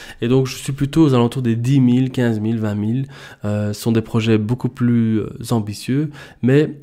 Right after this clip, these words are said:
euh, il y a un début à tout. Donc si aujourd'hui vous avez un, une tarification à deux mille euros, et j'ai posé la question à plusieurs personnes, euh, en gé-, plusieurs designers, euh, dans, dans mes workshops dernièrement,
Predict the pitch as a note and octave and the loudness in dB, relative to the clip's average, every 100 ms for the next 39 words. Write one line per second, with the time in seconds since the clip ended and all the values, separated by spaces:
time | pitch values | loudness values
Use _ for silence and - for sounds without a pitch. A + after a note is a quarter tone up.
0 | - A2+ G#2+ A2+ F3 B2+ G#2+ - _ B2+ | -6 -2 0 -2 -8 -10 -12 -12 _ 0
1 | B2+ C3+ B2+ A#2 A2 B2 G#2+ F#2+ - - | 2 2 2 0 0 -6 -4 -6 -8 -14
2 | - D#3 C#3+ B2+ A#2+ A#2+ B2 A#2 A2 G#2 | -4 -2 -2 -4 -4 -2 -2 0 -2 -2
3 | A#2 A2 - G#2+ - - A2 A#2 A#2 - | -2 -4 -6 -14 -12 -12 -6 -4 -6 -6
4 | A2 - G#2+ F#2+ G#2+ B2+ A#2 G#2+ G#2 G#2+ | -8 -6 -8 -8 0 2 4 2 -2 -2
5 | G#2+ C#3 - - - - A2 A#2+ A#2 A2 | -2 -4 -10 -16 -16 -8 0 2 2 -2
6 | A2 A2 G#2 G#2 - A2+ G2+ - B2+ B2+ | -4 -2 -2 -4 -6 -6 -4 -4 0 0
7 | A#2 A2+ - B2+ C3+ D3 C#3 - - A2 | -2 -8 -4 0 0 -2 -8 -20 -8 -2
8 | G#2 G#2 A2 - - A2+ - C#3 C#3 A#2+ | 0 0 -2 -6 -10 -8 -2 4 4 4
9 | A#2 A2+ A2+ A#2+ B2 A#2+ A#2+ - A#2 A2+ | 2 2 4 4 2 0 -6 -8 -6 -6
10 | A#2+ A#2 A#2 A2 A2 A2+ A#2 A2+ G#2 G2+ | -2 -2 -2 -4 -6 -6 -4 -2 -2 -6
11 | - B2 B2 G#2+ G#2+ G#2 G2 G#2+ C#3 | -4 -6 -4 -4 -2 -2 -2 0 -2